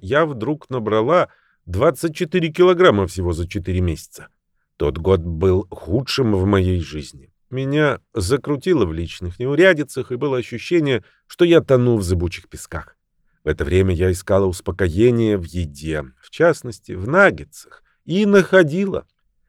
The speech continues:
Со временем я стала меньше грустить о своей личной жизни и больше о своей внешности. У меня не было сил делать что-либо, в голове постоянно был туман.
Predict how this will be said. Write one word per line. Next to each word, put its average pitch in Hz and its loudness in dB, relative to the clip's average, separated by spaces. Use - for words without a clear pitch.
Со 92 0
временем 107 4
я 107 4
стала 110 2
меньше 113 -2
грустить 104 -4
о 160 2
своей 156 0
личной 156 -4
жизни 139 -4
и 135 -2
больше 131 2
о 98 -2
своей 123 -6
внешности. - -6
У - -10
меня 82 0
не 98 2
было 107 2
сил 113 -4
делать 110 -2
что-либо, 127 0
в 85 -18
голове 113 2
постоянно 139 -2
был 131 -4
туман. 131 -2